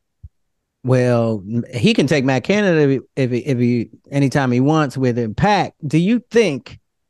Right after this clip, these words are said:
that, uh, benefit, it will benefit, uh, Flores to stay another year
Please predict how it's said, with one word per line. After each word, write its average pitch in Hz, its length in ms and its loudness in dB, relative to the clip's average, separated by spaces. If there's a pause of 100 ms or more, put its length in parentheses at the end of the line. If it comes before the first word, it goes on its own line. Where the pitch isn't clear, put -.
(300)
that, 139 640 0 (120)
uh, 120 520 -4
benefit, 160 540 0
it 170 100 2
will 151 140 2
benefit, 160 640 0
uh, 139 240 -2
Flores 165 580 2
to 143 100 -8
stay 151 220 -2
another 139 240 0
year 170 400 2